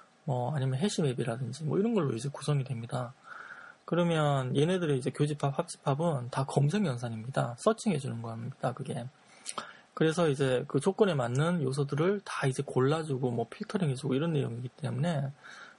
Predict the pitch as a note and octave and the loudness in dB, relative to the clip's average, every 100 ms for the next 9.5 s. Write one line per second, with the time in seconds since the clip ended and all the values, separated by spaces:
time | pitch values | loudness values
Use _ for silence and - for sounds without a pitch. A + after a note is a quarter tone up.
0 | - - A#3 _ B3+ A#3+ G3 F3+ G3 G#3 | -14 -12 -12 _ 4 4 4 4 2 0
1 | - _ _ _ _ _ _ - D3+ E3+ | -8 _ _ _ _ _ _ 2 4 2
2 | D#3+ E3 D3+ F#3 A3 - _ _ _ _ | 0 2 2 2 0 -6 _ _ _ _
3 | D3 C3+ F#3 C#3 - D#3+ A2+ A#2 _ _ | 0 2 2 0 0 -2 -4 -10 _ _
4 | _ - - - - - - D#3 D#3+ E3+ | _ -20 0 0 0 -4 0 2 2 2
5 | F3 G3+ - G#3 C#3+ C3+ D3+ E3+ D#3 D#3+ | 0 0 2 2 2 0 0 0 0 0
6 | D3+ C3+ C#3+ C#3 C#3+ B2+ A#2+ C3+ D#3+ D3+ | 0 0 0 0 -2 0 0 0 0 0
7 | C3 B2+ D3 F#3 - - - - _ - | 2 2 2 0 -2 -12 -20 -20 _ -2
8 | C3 B2+ B2 B2 C#3+ E3+ G3 D#3+ A#2+ A2+ | 0 0 -2 2 2 2 2 0 0 0
9 | C#3 D#3 - C3+ | 2 0 0 -4